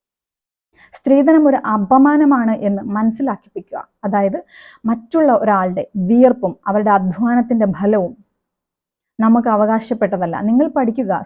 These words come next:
സ്വന്തം കാലിൽ നിൽക്കുക, അവിടെയാണ് ഞങ്ങൾക്ക് അഭിമാന നിമിഷം എന്ന് സ്വയം ചിന്തിക്കുക, കുട്ടികളിലേക്ക് അതെത്തിക്കുക. എത്രയോ മാതാപിതാക്കൾ കഷ്ടപ്പെട്ട്,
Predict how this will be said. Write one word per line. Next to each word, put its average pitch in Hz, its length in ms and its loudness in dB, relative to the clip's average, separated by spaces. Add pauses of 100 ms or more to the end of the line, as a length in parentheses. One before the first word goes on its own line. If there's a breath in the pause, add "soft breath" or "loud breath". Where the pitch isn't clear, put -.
സ്വന്തം 214 360 0
കാലിൽ 214 360 -4
നിൽക്കുക, 180 340 -10 (640 soft breath)
അവിടെയാണ് 240 520 0
ഞങ്ങൾക്ക് 202 420 -4 (240)
അഭിമാന 208 480 2
നിമിഷം 202 440 -2 (200)
എന്ന് 220 300 0 (220)
സ്വയം 254 320 2
ചിന്തിക്കുക, 262 480 0 (260)
കുട്ടികളിലേക്ക് 247 560 0
അതെത്തിക്കുക. 180 540 -8 (880 loud breath)
എത്രയോ 392 280 0
മാതാപിതാക്കൾ 277 840 2 (140)
കഷ്ടപ്പെട്ട്, 202 640 -6